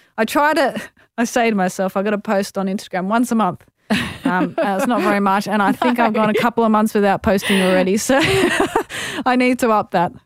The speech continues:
Speaker 2: And I guess as well, like, you're, you've been captain for so long and you've been captain through this transition. Is that challenging then to be captain in a time of social media where there's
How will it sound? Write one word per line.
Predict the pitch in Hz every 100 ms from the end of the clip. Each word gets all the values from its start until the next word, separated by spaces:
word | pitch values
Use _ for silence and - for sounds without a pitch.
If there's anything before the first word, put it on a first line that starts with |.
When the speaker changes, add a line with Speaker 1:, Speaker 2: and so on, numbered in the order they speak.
| -
Speaker 2:
And | 247
I | 277
guess | 302 330 -
as | 240
well, | 190 214 226
like, | 208 185 196 - _ _ -
you're, | 233 285 339 339
you've | 254
been | 285 320
captain | - 233 - 247 226
for | 220
so | 208 - 160
long | 160 170 180 185
and | 175
you've | 175
been | 196 185
captain | 208 - 190
through | 165 - 269
this | 311 233
transition. | - - - - - - 185 294 - - - _ _ _
Is | 254 220
that | 277 277 -
challenging | 220 208 214 202 185
then | 165 170 170 165 - - -
to | 208
be | 180 175 151 _
captain | - 180 - - 175 170 160 160 - _ _ -
in | 247
a | 254
time | 196 147
of | 147
social | 135 - 131
media | 120 127 165
where |
there's | 151 131 131